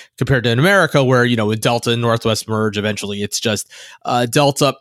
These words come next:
I, I mentioned, speaking of alliances, Air Europa is a Delta partner. And one detail I A G has already revealed is that Air Europa will indeed leave the SkyTeam alliance. That's the alliance that features Delta, Air France, K L M,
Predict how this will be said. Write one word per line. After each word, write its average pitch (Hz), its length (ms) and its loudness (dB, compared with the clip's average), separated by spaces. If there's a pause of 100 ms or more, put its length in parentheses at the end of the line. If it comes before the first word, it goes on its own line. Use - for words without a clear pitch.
I, 165 160 0
I 180 60 4
mentioned, 175 480 2
speaking 123 240 -2
of 107 80 0
alliances, 110 680 -2
Air 120 200 -2
Europa 120 400 0
is 117 320 -2
a 120 100 -4
Delta 143 500 0
partner. 107 520 -4 (280)
And 165 160 2
one 247 260 2
detail 233 420 2
I 151 160 2
A 151 160 4
G 147 180 0
has 143 160 2
already 175 460 2
revealed 117 500 0
is 120 140 -4
that 135 180 0
Air 175 220 2
Europa 156 440 2
will 135 280 2
indeed 170 560 2
leave 143 500 2
the 131 80 0
SkyTeam 131 640 2
alliance. 110 640 0
That's 101 320 -4
the 107 240 0
alliance 107 540 2
that 107 140 -4
features 107 360 0
Delta, 101 320 0
Air 98 160 0
France, 101 260 -2
K - 120 -4
L 101 140 -2
M, 101 480 -4